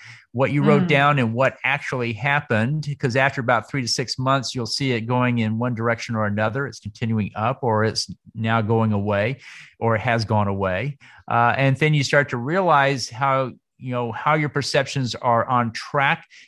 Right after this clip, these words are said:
Speaker 1: and how they're not on track. And sometimes people are
Speaker 2: Mm-hmm.
Speaker 1: good at estimating people, but not markets, or sometimes they're good about estimating products,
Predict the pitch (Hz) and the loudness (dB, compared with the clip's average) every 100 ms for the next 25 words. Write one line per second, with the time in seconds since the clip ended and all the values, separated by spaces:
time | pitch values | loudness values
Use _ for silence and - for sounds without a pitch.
0 | - 123 117 110 135 123 117 113 113 123 | -10 -8 -6 -2 0 2 2 2 2 0
1 | 127 104 98 - 107 95 - - 117 110 | 0 -2 -6 -10 -10 -10 -12 -10 -6 -2
2 | 185 185 196 165 175 170 135 117 156 143 | -2 0 0 2 2 2 2 4 4 6
3 | 131 120 131 - 131 127 117 113 170 175 | 4 2 -6 -6 -4 -2 -2 -2 -4 0
4 | 175 165 131 120 98 113 76 131 143 143 | 4 4 4 0 2 -2 -2 -2 -4 -2
5 | 139 135 - 107 117 127 123 113 113 127 | -2 -2 -6 -8 -8 -4 -4 -4 -4 -2
6 | 120 113 107 110 117 - 117 107 107 135 | 0 2 0 -2 -8 -4 -4 -4 -2 2
7 | 127 131 120 | 4 4 0